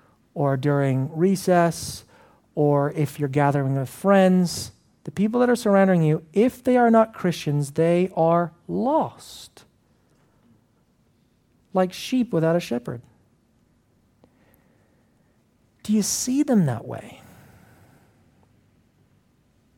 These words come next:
Do we look on them with compassion?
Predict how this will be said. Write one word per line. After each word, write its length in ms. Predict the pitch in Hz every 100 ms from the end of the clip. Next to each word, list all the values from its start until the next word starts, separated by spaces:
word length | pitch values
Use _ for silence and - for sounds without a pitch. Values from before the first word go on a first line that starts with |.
| _
Do 120 | - 202
we 160 | 214
look 340 | 202 226 254 240
on 180 | 214
them 220 | 170 160 156
with 200 | 156 -
compassion? 920 | 170 156 - - 320 311 - -